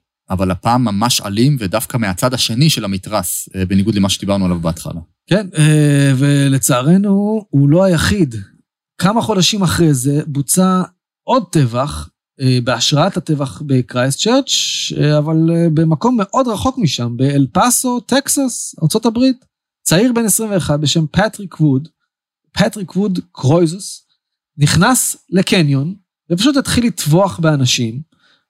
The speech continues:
Speaker 2: הוא רצח עשרים ושניים איש, וגם במקרה הזה הוא פרסם איזה מין מניפסט כזה עם אלמנטים אקו-פשיסטיים, ובו, בין היתר, הוא כתב שהשמדת הסביבה יוצרת נטל גדול על הדורות העתידיים,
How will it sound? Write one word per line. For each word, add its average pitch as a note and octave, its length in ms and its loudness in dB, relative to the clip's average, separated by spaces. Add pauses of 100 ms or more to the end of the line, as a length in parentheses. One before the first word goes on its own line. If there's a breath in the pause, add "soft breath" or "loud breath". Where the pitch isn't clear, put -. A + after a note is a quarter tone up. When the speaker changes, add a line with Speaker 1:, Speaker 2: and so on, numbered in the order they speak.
Speaker 2:
הוא D3 240 -2
רצח G3 360 0
עשרים E3 280 0
ושניים C#3 420 0
איש, - 400 -8 (240)
וגם D3+ 320 0
במקרה B3 380 0
הזה B3 240 2
הוא F#3 200 2
פרסם E3+ 340 0
איזה F3 140 2
מין G#3 180 -2
מניפסט E3 560 0
כזה E3+ 260 0
עם D3 160 0
אלמנטים D#3+ 500 0 (120)
אקו-פשיסטיים, E3 800 0 (440)
ובו, E3 320 4
בין D3 160 -2
היתר, A3 220 -2
הוא F#3+ 120 -2
כתב A#3 340 0
שהשמדת C#3+ 1200 -2 (100)
הסביבה C3 840 0 (560)
יוצרת E3+ 640 0 (340)
נטל G3 300 0
גדול D#3+ 320 0
על F#3 80 4
הדורות D#3 380 -2
העתידיים, D#3 680 0